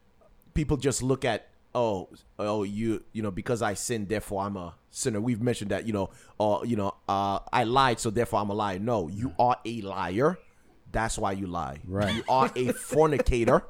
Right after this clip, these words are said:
Speaker 1: That's why you fornicate. You know, you are a thief.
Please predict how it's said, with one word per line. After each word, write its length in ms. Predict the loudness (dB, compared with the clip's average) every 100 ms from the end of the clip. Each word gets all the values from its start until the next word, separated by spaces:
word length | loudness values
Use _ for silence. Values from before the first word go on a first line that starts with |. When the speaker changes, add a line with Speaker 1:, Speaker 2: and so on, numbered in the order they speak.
| -6 -10 -6 -4
Speaker 1:
That's 220 | -2 0
why 120 | 0 0
you 140 | 0
fornicate. 560 | 0 0 -2 -2 -4 -4 -6
You 80 | -2
know, 80 | 0
you 160 | 2 4
are 140 | 4
a 20 | 2
thief. 560 | -2 0 2 2 0